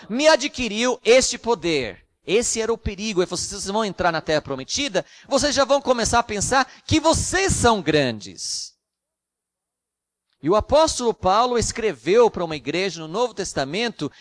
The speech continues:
que tinha feito exatamente isso. Já estão lembrando? Ele falou assim: "Vocês acham que vocês são grandes?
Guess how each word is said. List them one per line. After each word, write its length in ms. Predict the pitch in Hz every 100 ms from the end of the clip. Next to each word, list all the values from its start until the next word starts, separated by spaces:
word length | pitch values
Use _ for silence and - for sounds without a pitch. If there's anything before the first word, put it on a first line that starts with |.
| _
que 120 | 226
tinha 240 | - 226 214
feito 340 | 214 226 226
exatamente 1040 | 185 131 - 277 349 - 196 180 226 -
isso. 520 | 202 180 - - 98 - _ _ _ _ _ _
Já 120 | - 110
estão 180 | 120
lembrando? 500 | 120 110 175 175 101 _ _ _ _ _ _ _ _ _ _ _ _ _ -
Ele 160 | 202 247
falou 240 | 240 226
assim: 300 | 208 208 170
"Vocês 560 | 131 196 - 240 175 160
acham 680 | 202 208 - - 110 92 - _ _ _ _ _ _ _ _ _ _
que 140 | - 220
vocês 640 | 208 185 - - 247 226
são 280 | - 165 135
grandes? 920 | 123 131 156 127 98 87 - - -